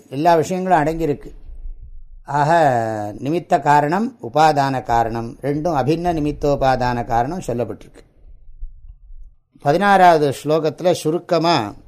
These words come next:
அந்த உபாதான காரணம், விவர்த்த உபாதான காரணமாகிய நான், அந்த பிரம்மன் நான் தாங்கிற அர்த்தத்துல, நான் தாங்கிற கருத்தை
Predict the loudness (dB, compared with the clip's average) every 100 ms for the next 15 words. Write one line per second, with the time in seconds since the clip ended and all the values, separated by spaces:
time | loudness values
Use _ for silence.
0 | -20 -20 -20 -20 -20 -20 -20 _ _ _
1 | -8 -4 0 0 0 2 4 4 4 4
2 | 0 0 2 2 -2 -4 -6 -12 _ _
3 | _ -2 0 0 0 0 2 2 2 2
4 | 0 0 -2 0 2 0 -2 -2 -4 -2
5 | -2 0 -2 -2 -4 -6 -8 -4 -2 -2
6 | -2 -2 -2 -2 -4 -8 _ _ _ _
7 | -10 -2 0 0 0 2 2 0 2 2
8 | 0 -6 -6 -4 -4 -2 -2 -2 0 0
9 | 0 -2 -2 -4 -4 -4 -4 -4 -6